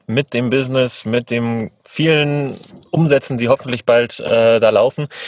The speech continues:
Kannst du vielleicht nochmal für alle, die jetzt dich noch nicht kennen und das Interview noch nicht gehört haben, nochmal kurz erzählen, was du machst, ähm, was du genau herstellst und wie dein Label genau aussieht?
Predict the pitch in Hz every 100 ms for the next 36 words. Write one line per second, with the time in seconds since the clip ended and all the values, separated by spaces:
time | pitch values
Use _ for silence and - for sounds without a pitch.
0 | - 147 151 139 127 131 127 - - 131
1 | 117 120 117 - 113 110 127 - 120 110
2 | 110 120 110 110 113 110 110 110 107 104
3 | 107 104 - 139 113 - 117 117 - -
4 | - - - 110 - 113 147 - - -
5 | - 117 117 117 117 113 - 110 - 123
6 | 123 113 131 135 131 127 127 - - -
7 | 113 110 113 107 107 104 104 104 104 98
8 | 98 92 71 82 - -